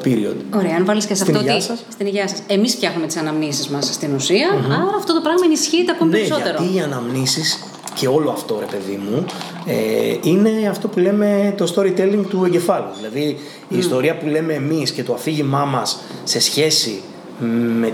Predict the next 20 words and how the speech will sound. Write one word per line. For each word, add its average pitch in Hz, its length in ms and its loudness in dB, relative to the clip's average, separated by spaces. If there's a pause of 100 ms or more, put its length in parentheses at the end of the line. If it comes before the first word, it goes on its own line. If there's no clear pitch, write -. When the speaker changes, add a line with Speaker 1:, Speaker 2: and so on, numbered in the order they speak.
(100)
Speaker 1:
την 117 240 2
αντίληψη 123 640 2 (500)
είναι 349 280 4
καθαρά 349 300 2
δικό 233 340 0
μας. - 140 -12
Αν 170 340 0
εσύ 180 200 0
επιλέγεις 160 520 0
ότι, 127 360 -4 (720)
ξέρεις, 151 260 0
είναι 139 80 -4
αυτό 139 140 -6
που 143 80 -4
λέει, 156 260 0
«Είμαι 165 200 4
οκ», 143 180 0
είμαι 285 760 2
οκ, 277 100 -2 (260)
δεν, 123 160 -2